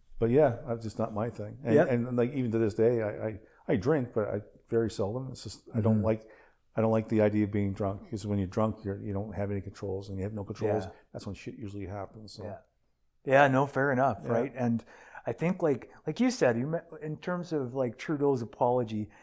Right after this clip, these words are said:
Speaker 2: it re-, always reminds me of, like, the apologetics of, like, religion too, right? The
Speaker 1: Yeah.
Speaker 2: apologists.
Speaker 1: Yeah.
Speaker 2: It's like, "Okay, we've heard the apology, now fucking do something."
Speaker 1: Absolutely.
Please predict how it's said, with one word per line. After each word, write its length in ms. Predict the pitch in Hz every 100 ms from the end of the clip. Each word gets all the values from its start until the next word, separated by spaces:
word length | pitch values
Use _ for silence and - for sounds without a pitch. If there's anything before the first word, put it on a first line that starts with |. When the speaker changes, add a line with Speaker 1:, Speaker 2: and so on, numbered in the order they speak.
| -
Speaker 2:
it 100 | 180 185
re-, 80 |
always 240 | 196 233 262
reminds 400 | 226 139 147 151
me 120 | 147
of, 120 | 131
like, 180 | 131 127
the 100 | 131
apologetics 840 | - - 143 143 127 120 123 -
of, 140 | 117 110
like, 280 | 110 107
religion 460 | 117 113 110 104 101
too, 220 | - 113
right? 260 | 95 101 120 -
The 80 | 120
Speaker 1:
Yeah. 120 | 165
Speaker 2:
apologists. 680 | 117 131 139 180 185 - - -
Speaker 1:
Yeah. 160 | 123 -
Speaker 2:
It's 160 | 147 170
like, 220 | 151 - - - -
"Okay, 200 | 175 214
we've 180 | 214 -
heard 180 | 254
the 80 | 214
apology, 500 | 180 - 165 170 139
now 140 | 135 175
fucking 400 | - 202 170 117
do 140 | 110
something." 360 | 127 104 92 95
Speaker 1:
Absolutely. 440 | 135 - 127 110